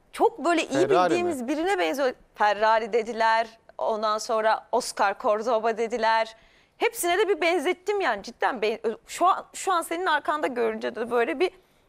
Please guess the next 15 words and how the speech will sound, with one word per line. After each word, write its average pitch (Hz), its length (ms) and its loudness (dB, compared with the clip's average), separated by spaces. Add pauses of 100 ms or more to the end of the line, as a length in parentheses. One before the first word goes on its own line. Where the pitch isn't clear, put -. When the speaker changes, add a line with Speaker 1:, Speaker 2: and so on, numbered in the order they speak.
(500)
Speaker 1:
e, 208 120 -6
Oscar 247 440 0
Cordoba'ya 285 580 0
benziyor. 160 460 -8 (760)
Bir - 160 -6 (400)
Ferrari'ye 302 540 2
de 233 120 -4
bir 214 80 -4 (360)
anımsatıyor. 185 680 -6
Bir, - 60 -2
Speaker 2:
Oscar 156 320 0
Speaker 1:
bir - 40 -2
Speaker 2:
Cordoba'ya 156 580 2
benziyor, 127 400 -2
doğru. 110 340 -2